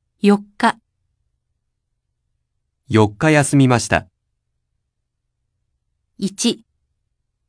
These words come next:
Speaker 1: 大学で勉強します。
Speaker 2: 大学で何年勉強しますか？
Speaker 1: 四年。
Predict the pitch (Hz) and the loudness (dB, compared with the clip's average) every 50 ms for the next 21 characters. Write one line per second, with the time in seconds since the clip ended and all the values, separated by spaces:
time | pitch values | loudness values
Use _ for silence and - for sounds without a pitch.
0 | _ _ _ _ 165 185 208 269 294 294 311 294 - 294 254 269 247 202 220 247 | _ _ _ _ -2 0 2 2 4 4 2 2 0 0 2 2 2 4 2 2
1 | 254 262 - 262 247 240 - - 220 208 208 202 202 - - - _ _ _ _ | 2 2 0 0 0 0 0 0 0 0 0 -2 -6 -12 -16 -20 _ _ _ _
2 | _ _ _ _ _ _ _ _ _ _ _ _ _ _ _ _ _ _ _ _ | _ _ _ _ _ _ _ _ _ _ _ _ _ _ _ _ _ _ _ _
3 | _ _ _ _ _ _ _ _ _ _ _ _ _ _ _ _ - - 107 127 | _ _ _ _ _ _ _ _ _ _ _ _ _ _ _ _ -2 0 2 4
4 | 156 165 175 170 170 156 160 160 147 143 170 196 180 165 131 104 87 95 95 95 | 4 2 2 0 0 0 2 2 4 4 2 2 2 0 0 0 0 0 0 0
5 | - 101 95 90 - 101 95 87 - - 87 92 127 160 - _ _ _ _ _ | -2 -2 -4 -2 -2 -4 -4 -4 -4 -4 -2 -2 -2 -4 -8 _ _ _ _ _
6 | _ _ _ _ _ _ _ _ _ _ _ _ _ _ _ _ - 214 208 214 | _ _ _ _ _ _ _ _ _ _ _ _ _ _ _ _ 0 0 2 4
7 | 220 254 262 240 226 190 | 4 4 4 2 0 -2